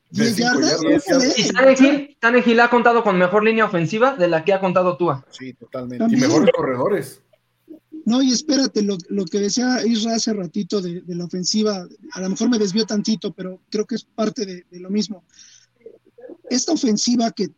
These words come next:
Speaker 1: que, que tenemos este año, a mí lo de hace varios años es la línea ofensiva, que no terminamos de cuajar, no terminamos de armar, no terminamos de hacer absolutamente nada. Que decimos que vamos a, a darle continuidad. ¿Continuidad a qué?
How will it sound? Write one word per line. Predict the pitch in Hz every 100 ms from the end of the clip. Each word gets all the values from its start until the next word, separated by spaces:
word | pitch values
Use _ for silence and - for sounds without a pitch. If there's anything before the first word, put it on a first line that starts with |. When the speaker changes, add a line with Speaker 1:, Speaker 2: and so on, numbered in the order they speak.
| -
Speaker 1:
que, | 160
que | -
tenemos | 151 180 196 208 202
este | 190 -
año, | 180 180 208 269
a | -
mí | 208 269 311 _
lo | 208 202 202 208 202
de | 196 202
hace | 233 - 240 185 151
varios | 214 226 202
años | 214 220 208
es | 208
la | 208
línea | 196 208
ofensiva, | 175 170 - 185 -
que | 185
no | 214
terminamos | - 214 202 214 226 226
de | 170
cuajar, | - - 202 226
no | 220
terminamos | - 190 180 202 214 190
de | 175
armar, | 180 214 226
no | 220
terminamos | 202 180 190 208 170
de |
hacer | 147 214 220 _ _
absolutamente | 175 156 185 208 190 196 202 196 -
nada. | 311 294 - - _ - - -
Que | 196
decimos | 208 285 320 294
que | 220
vamos | 226 247 220
a, | 196 190 - 175
a | 180
darle | 214 226 220
continuidad. | 185 170 165 202 220
¿Continuidad | 214 175 214 208 233 302
a |
qué? | 202 254